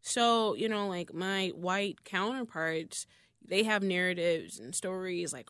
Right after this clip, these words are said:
"Oh, yeah, you know, my dad bought me a computer to learn how to code, and I, I started making my own video games when I was fifteen years old." And I'm just like, "Wow." Um, that's amazing to, like, have parents that are knowledgeable about the space and understand that video games are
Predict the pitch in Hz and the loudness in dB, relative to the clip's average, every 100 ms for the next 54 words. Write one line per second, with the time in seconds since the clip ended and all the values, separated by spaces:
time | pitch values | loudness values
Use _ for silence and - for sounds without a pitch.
0 | 160 226 233 254 294 277 262 240 233 233 | -4 -2 0 -2 -2 -2 -2 -2 0 0
1 | 254 254 254 262 254 247 247 - 247 254 | -2 -4 -2 -2 -2 -2 -2 -2 -2 0
2 | 247 233 - - - 233 - 220 247 254 | 0 -2 -8 -20 -8 -6 0 0 2 0
3 | 254 240 214 208 220 220 226 226 214 220 | 0 -2 -2 0 0 0 0 -2 -4 -2
4 | 226 233 214 208 214 151 220 233 254 240 | 0 0 0 0 2 2 0 0 -2 -2
5 | 220 214 - 214 220 254 247 226 220 208 | 0 -2 -2 0 0 0 0 0 2 2
6 | 202 208 214 202 202 196 220 214 240 214 | 2 0 0 -2 -2 -2 -6 -4 -4 -2
7 | 208 208 214 233 - 151 170 190 - - | -2 -4 -6 -6 -8 -12 -10 -10 -10 -14
8 | 147 85 85 76 69 73 - _ _ _ | -14 -10 -10 -10 -14 -16 -20 _ _ _
9 | _ _ - 190 190 190 190 185 165 160 | _ _ 4 6 8 6 2 -2 -4 -2
10 | 196 185 202 254 247 190 78 62 57 - | 0 4 6 4 4 0 -6 -14 -8 -4
11 | 185 175 170 170 - - _ - 196 175 | 0 2 2 -2 -6 -20 _ -4 -2 -2
12 | - 240 247 226 - 170 156 175 202 233 | -4 -2 0 0 -2 -4 -4 -2 0 0
13 | 208 185 175 170 170 170 170 - - 190 | 0 -2 -2 -2 -2 -6 -4 -4 -2 -4
14 | 202 - 175 185 175 196 196 202 160 170 | -4 -4 -6 -6 -8 -6 -4 -4 -6 -4
15 | 208 220 208 180 156 170 | -2 0 -2 -4 -6 -10